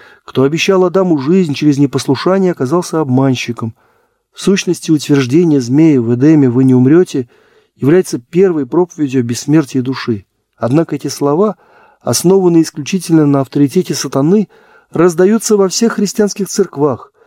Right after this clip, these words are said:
и большинство людей принимают их с такой же готовностью, как и наши прародители. Божественный приговор «душа согрешающая, она умрёт»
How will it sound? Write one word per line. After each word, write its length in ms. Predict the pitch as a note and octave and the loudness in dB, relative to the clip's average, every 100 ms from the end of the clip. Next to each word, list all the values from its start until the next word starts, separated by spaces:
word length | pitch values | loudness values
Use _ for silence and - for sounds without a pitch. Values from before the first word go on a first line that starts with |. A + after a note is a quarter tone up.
| _ _ | _ _
и 140 | - B2+ | -4 -2
большинство 480 | C#3 - D#3 F#3 | 0 -2 -4 0
людей 360 | F3+ C3+ D3+ G3+ | 0 0 0 0
принимают 540 | - C3+ C#3+ E3+ F3 | 0 0 2 2 0
их 100 | E3 | -2
с 80 | - | -6
такой 360 | - B2+ F#3+ F#3 | -4 0 2 2
же 120 | C#3 | 0
готовностью, 680 | C3 B2+ G#3 G#3 F#3+ - E3 | -4 0 0 2 0 -2 -6
как 200 | D#3 B2 | -4 -2
и 40 | |
наши 280 | C#3+ D#3+ - | -2 -2 -6
прародители. 760 | C#3 C#3 C3+ B2 A2 - G#2+ _ _ _ _ _ _ _ _ - | -6 -2 0 -2 -6 -8 -18 _ _ _ _ _ _ _ _ -4
Божественный 560 | A#2 C3+ E3+ - D3+ | 0 2 0 0 -2
приговор 440 | C3+ C#3 C3+ D#3+ D3 | 0 0 2 2 0
«душа 300 | B2+ F3 F3 | -2 -2 -2
согрешающая, 760 | - C#3 B2+ F3 F3 C#3 D3 | -2 -4 0 2 2 2 0
она 120 | C#3+ | 2
умрёт» 520 | D3+ C3+ C3+ G3 - | 2 2 4 2 0